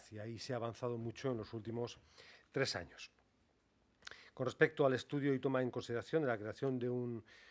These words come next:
modelo de cohousing para me-, personas mayores en la región de Murcia, formulada por Ciudadanos, vamos a apoyar la iniciativa. Hay dos modelos ahora mismo en práctica, uno que es, eh, empresarial, el que agrupa un vecindario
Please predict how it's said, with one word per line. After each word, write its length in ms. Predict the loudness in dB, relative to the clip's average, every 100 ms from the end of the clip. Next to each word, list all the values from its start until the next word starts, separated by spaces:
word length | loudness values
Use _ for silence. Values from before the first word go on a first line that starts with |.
| -20 -6
modelo 300 | 2 6 6
de 60 | 4
cohousing 600 | 0 2 0 2 0 0
para 160 | -2 -2
me-, 220 | -2 -6 -8
personas 380 | -8 0 0 2
mayores 420 | 2 2 0 -4 -8
en 160 | -6
la 100 | -6
región 320 | -6 -4 -2
de 80 | 0
Murcia, 380 | -2 -2 -2 -4
formulada 560 | -2 -4 -2 -2 -2 -4
por 160 | -8
Ciudadanos, 580 | -6 -2 0 2 -2 -4
vamos 340 | -4 -4 -2 -4
a 100 | -4
apoyar 520 | -4 -2 2 2 0 -6 -20 -20 -16 -6
la 120 | -2
iniciativa. 600 | -2 -2 -4 2 2 2
Hay 160 | -2 -2
dos 340 | 0 0 2
modelos 500 | -2 0 0 0 -6 -8
ahora 240 | -8 -6
mismo 540 | -6 -8 -8 -8 -8 -10
en 160 | -6
práctica, 580 | 0 0 -2 2 4 4 0
uno 340 | 0 2 0
que 200 | -2 -4
es, 180 | -2 -2
eh, 260 | -2 -4 -8 -16 -12
empresarial, 680 | -8 -6 0 4 4 2 -2
el 100 | -16
que 320 | -12 -8 -8 -10 -12 -6
agrupa 480 | -2 -2 2 2 2
un 120 | -2
vecindario 640 | -6 -4 -2 0 0 -4